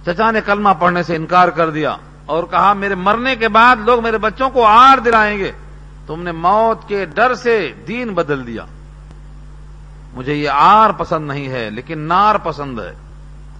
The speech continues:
اخترت النار علی العار۔" نبی صلی اللہ علیہ وسلم کے سامنے اس قسم کے بہت سے واقعات پیش آئے۔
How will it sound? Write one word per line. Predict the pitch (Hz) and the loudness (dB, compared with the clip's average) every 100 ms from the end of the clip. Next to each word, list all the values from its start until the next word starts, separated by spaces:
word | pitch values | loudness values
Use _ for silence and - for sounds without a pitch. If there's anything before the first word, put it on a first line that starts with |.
| - - - - | -20 -20 -14 -8
اخترت | 147 - 160 147 | -8 -2 -4 -2
النار | 170 156 190 208 | -8 -2 0 2
علی | 190 165 | 2 0
العار۔" | 160 135 147 170 165 - - - - - - - - - - - - - - - - - - - | 0 2 4 6 4 0 -10 -20 -20 -20 -20 -20 -20 -20 -20 -20 -20 -20 -20 -20 -20 -20 -20 -16
نبی | 139 151 | -12 -8
صلی | 147 | -4
اللہ | 139 135 160 | -4 -2 -4
علیہ | 170 | -4
وسلم | 170 | -6
کے | 151 139 | -8 -8
سامنے | 151 156 160 143 131 - - | -2 -2 -2 -8 -10 -18 -18
اس | 151 | -16
قسم | - 156 170 | -14 -12 -10
کے | 151 131 | -10 -8
بہت | 151 175 240 277 285 220 | -6 2 4 6 4 4
سے | 233 | 2
واقعات | 202 175 180 165 160 | 4 2 2 0 0
پیش | 147 131 117 | -6 -8 -10
آئے۔ | 87 | -12